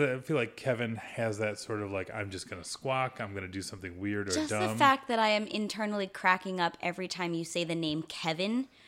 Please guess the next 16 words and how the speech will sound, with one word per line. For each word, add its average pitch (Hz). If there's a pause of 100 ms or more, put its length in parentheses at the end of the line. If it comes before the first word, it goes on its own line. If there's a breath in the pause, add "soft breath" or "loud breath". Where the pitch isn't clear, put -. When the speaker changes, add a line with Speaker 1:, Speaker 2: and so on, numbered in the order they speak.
(120)
Speaker 1:
Yeah. 98
Speaker 2:
for 214
this 202 (460)
dopey, 240
giant, 202 (580)
kind 214
of 202
like 196 (640 soft breath)
Big 214
Bird 208
meets 196
toucan 190
meets, 185
like, 185
this 185
wildly 214